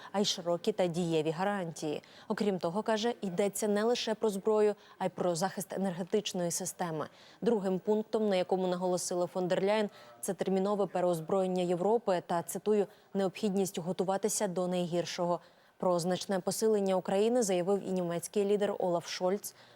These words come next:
Мовляв, З С У — це запорука безпеки на континенті, хто би і з ким про щ-,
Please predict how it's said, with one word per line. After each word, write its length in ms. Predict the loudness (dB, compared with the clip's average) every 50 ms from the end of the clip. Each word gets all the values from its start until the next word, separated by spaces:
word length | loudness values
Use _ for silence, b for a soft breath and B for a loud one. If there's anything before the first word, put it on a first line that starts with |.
| B B
Мовляв, 440 | 0 2 4 4 4 4 2 2 0
З 100 | 0 2
С 300 | 2 2 0 0 -2 -2
У — 120 | -2 -2
це 140 | -2 -4 -6
запорука 480 | -4 -4 -4 -4 -2 -2 -2 -2 -2
безпеки 640 | -2 -2 -2 -4 -6 -6 -4 -2 -2 -2 0 -2 -2
на 100 | -2 -2
континенті, 800 | -2 -4 -4 -2 -2 -2 -2 0 0 0 0 0 0 0 -2 -2 B B B B B B B B
хто 380 | -16 -16 -8 0 2 2 2
би 180 | 2 2 0 0 0
і 60 | -2
з 120 | -2 -2 -4
ким 300 | -2 0 2 2 2 0
про 180 | -2 -4 -4
щ-, 160 | -4 -4 -6